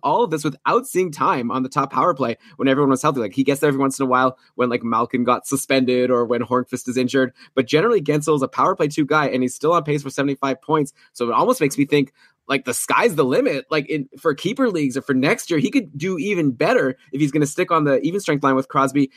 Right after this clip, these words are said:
and also potentially get on the power play at some point. So, Brian, do you agree? Like, are Guentzel's numbers looking sustainable to you for what he's been doing this year? Or do you see any red flags that make it seem like he's not gonna be able to keep this up or do better in the future?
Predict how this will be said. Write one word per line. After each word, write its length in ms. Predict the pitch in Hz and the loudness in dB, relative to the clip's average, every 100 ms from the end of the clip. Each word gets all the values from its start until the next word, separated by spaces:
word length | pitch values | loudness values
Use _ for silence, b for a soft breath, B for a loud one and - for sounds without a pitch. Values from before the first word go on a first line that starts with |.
| b 143 | b 0
and 200 | 160 175 | 2 2
also 280 | 147 151 147 | 0 0 -4
potentially 400 | 143 143 147 131 | -2 -2 -2 0
get 180 | 147 143 | 0 2
on 120 | 135 | 0
the 60 | 127 | 0
power 260 | 131 170 | 0 0
play 200 | 196 131 | 2 0
at 80 | 120 | 0
some 160 | 135 123 | 0 -2
point. 280 | 135 135 135 _ _ | 2 2 0 _ _
So, 120 | 147 | -2
Brian, 280 | 151 143 123 | 2 2 0
do 100 | 139 | -2
you 240 | 180 151 | -2 2
agree? 380 | 156 135 262 349 | 0 2 2 4
Like, 160 | 254 - | 2 2
are 140 | 180 | 0
Guentzel's 360 | 160 175 196 156 | 2 0 0 0
numbers 260 | 170 175 | 0 0
looking 200 | 147 147 | -2 -6
sustainable 520 | 156 143 - 151 165 160 | -8 -4 0 0 -2 -6
to 120 | 170 | -6
you 200 | 175 185 b _ | -4 -4 b _
for 120 | 156 | -2
what 100 | 151 | 0
he's 60 | 156 | 0
been 100 | 143 | -2
doing 140 | 151 | 0
this 160 | 139 190 | -2 0
year? 180 | 254 | 0
Or 160 | 233 151 | 2 0
do 80 | 139 | 0
you 80 | 135 | -2
see 180 | 147 | -2
any 180 | 135 135 | 0 0
red 220 | 123 127 | 0 -4
flags 420 | - 127 120 110 123 | -2 -2 -2 -4 -6
that 120 | 113 | -6
make 120 | 120 | -6
it 60 | - | -6
seem 100 | 117 | -8
like 100 | 113 | -6
he's 140 | 110 | 0
not 180 | 113 107 | 0 2
gonna 80 | 117 | 0
be 60 | |
able 100 | 110 | 0
to 60 | 104 | -2
keep 140 | 120 | -10
this 160 | - 120 | -6 -2
up 140 | 107 | 0
or 160 | - 113 | 4 4
do 160 | 104 101 | 2 0
better 260 | 110 110 | 0 0
in 60 | 107 | -2
the 80 | 104 | -6
future? 460 | 104 - 64 123 | -10 -6 -6 -8